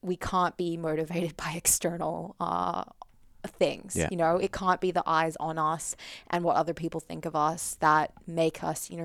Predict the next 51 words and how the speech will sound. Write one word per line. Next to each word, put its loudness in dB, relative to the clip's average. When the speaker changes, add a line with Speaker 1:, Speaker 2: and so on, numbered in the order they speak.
Speaker 1:
reach -2
for 0
our 4
fitness -4
or -4
professional -6
goals. 2
I 6
just 4
needed 2
to -8
hear -6
that. 2
Speaker 2:
Yeah. -2
Speaker 1:
And 4
it's 4
the 4
stage 2
that 0
I'm -4
in -8
right -4
now, -4
right, 0
Carl? 2
Speaker 2:
Mm-hmm. 2
Speaker 1:
Like, -2
I'm -6
training 2
for -6
competition. 0
I'm, -2
like, -2
super 2
jazzed 4
up 4
to, -6
like, -2
step -2
on 2
the -6
mat 4
and, -10
like, -2
have 0
people 0
watch 2
me -6
go -2
for 2
it. 2